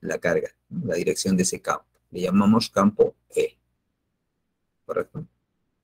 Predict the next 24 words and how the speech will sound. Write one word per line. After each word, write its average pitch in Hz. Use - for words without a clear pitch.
Ah, 104
ahora 98
nos 117
falta 113
esta 107
que -
está 98
acá, 104
dos 104
Q 120
positivo, -
¿correcto? -
En 107
este 127
caso, 143
también 104
se 117
va 107
a 101
dirigir 117
saliente, 98
¿no -
es -
cierto? 127